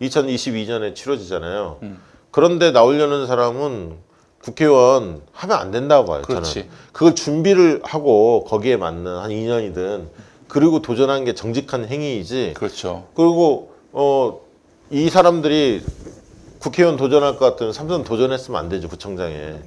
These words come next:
Speaker 1: 준비해서 자기가 도전을 해야죠. 근데 중간에 이렇게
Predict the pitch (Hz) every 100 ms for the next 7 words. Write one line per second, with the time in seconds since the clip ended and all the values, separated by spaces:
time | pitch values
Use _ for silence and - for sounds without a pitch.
0 | - _ _ 135 135 139 147 101 107 104
1 | 101 104 107 98 143 127 80 64 - -
2 | _ _ _ 185 170 165 170 165 170 165
3 | 131 117